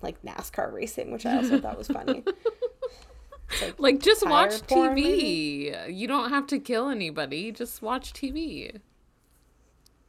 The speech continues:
Speaker 1: Oh, sorry. I muted my mic by accident.
Speaker 2: It's okay. I didn't say
Speaker 1: <clears throat>
Speaker 2: anything
Speaker 1: Yeah.
Speaker 2: important.
Speaker 1: No, I think you were picked up. I just,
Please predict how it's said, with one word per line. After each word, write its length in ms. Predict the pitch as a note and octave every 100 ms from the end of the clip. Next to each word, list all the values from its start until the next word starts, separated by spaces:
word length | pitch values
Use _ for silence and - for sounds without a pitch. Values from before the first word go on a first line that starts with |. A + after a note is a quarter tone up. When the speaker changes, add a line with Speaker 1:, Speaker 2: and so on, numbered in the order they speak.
| _ _ _ _ _ _ _ _ _ -
Speaker 1:
Oh, 120 | -
sorry. 360 | - F#2 A#2 F#3 - - - - - - -
I 460 | F3+ F3 F3 F3+ F#3 _ _ -
muted 360 | G3+ G3 G3 A#3
my 120 | B3
mic 300 | A3 D#3+ -
by 80 | -
accident. 560 | - - - - - - - -
Speaker 2:
It's 100 | -
okay. 260 | - - D#3+
I 40 |
didn't 140 | D#3+
say 200 | E3+ A#3+
Speaker 1:
<clears throat> 0 |
Speaker 2:
anything 280 | G3+ D3+ C#3
Speaker 1:
Yeah. 60 | C3+
Speaker 2:
important. 400 | G4 F#4+ G3+ F#3+ - - - _ _ _ _ _ _ - - - - - - - - - -
Speaker 1:
No, 220 | B3+ A3
I 100 | G3
think 240 | G3+ A3+ G#3
you 180 | G3+
were 200 | G3 F3+
picked 300 | E3+ F#3+ E3+
up. 180 | E3+ D#3+
I 100 | E3
just, 240 | E3 -